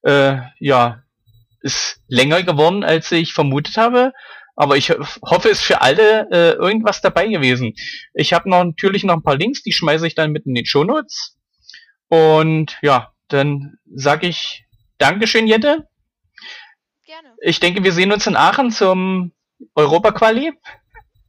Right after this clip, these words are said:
Speaker 2: Ja, auf jeden Fall.
Speaker 1: Ja, äh, Benjamin, falls du Lust hast, in Aachen,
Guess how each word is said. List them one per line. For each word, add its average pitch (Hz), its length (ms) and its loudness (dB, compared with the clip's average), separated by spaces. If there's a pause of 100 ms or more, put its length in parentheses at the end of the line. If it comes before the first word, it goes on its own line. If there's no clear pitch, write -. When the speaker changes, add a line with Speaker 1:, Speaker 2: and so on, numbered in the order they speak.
(280)
Speaker 2:
Ja, 311 180 -20
auf 247 80 -20
jeden 262 200 -20
Fall. 240 260 -20 (1120)
Speaker 1:
Ja, 165 180 4
äh, 165 220 6
Benjamin, 233 440 2
falls 190 240 0
du 165 80 -4
Lust 165 240 0
hast, - 280 0
in 190 200 -2
Aachen, 180 460 0